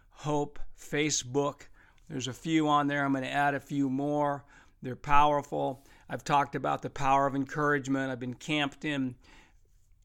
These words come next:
Isaiah thirty-five, verses four to seven. It says, "Say to those who are fearful-hearted, 'Be strong, do not fear. Your God will come. He will come and save you. Then the eyes of the blind will be opened.'" And it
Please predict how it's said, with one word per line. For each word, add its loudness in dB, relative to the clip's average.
Isaiah 2
thirty-five, 2
verses -4
four 0
to -2
seven. 0
It -4
says, 4
"Say 10
to 10
those 0
who -4
are -2
fearful-hearted, 2
'Be 0
strong, 4
do 2
not -2
fear. 2
Your -4
God 6
will -2
come. -6
He 2
will 4
come -2
and -2
save 0
you. 2
Then 0
the 0
eyes 2
of -4
the -4
blind -4
will 6
be 4
opened.'" -2
And 0
it -8